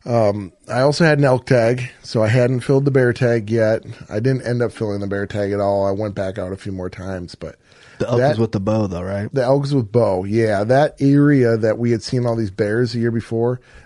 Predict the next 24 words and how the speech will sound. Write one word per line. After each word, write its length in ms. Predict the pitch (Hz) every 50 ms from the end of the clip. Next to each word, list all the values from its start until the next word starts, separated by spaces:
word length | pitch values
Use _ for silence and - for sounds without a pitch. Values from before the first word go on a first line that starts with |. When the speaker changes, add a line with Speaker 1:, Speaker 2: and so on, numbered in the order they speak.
| -
Speaker 1:
those 160 | - 139 135 120
guys 420 | 113 123 120 120 131 135 135 131
that 100 | 165 151
I 100 | 151 151
had 180 | 147 151 139 135
saw 320 | - - 160 147 151 151
that 200 | 143 151 151 139
morning, 420 | 143 151 147 147 151 160 160 156 - _ _ - - - - _ _ _
they 100 | - 143
had 100 | 156 170
been 140 | 156 160 143
out 220 | 139 139 139 135 -
there 320 | 139 127 123 123 120 - - 127
every 260 | 127 127 139 151 156
year 260 | 143 123 123 131 131
the 120 | 123 117
last 300 | 113 113 113 107 - - -
eight 160 | - 123 123
years 380 | 113 113 117 120 120 117 107 -
and 80 | 107 107
had 100 | 98 92
all 160 | 95 107 110
killed 300 | 104 - 117 113 104 95
bears, 400 | 98 95 92 104 127 127 -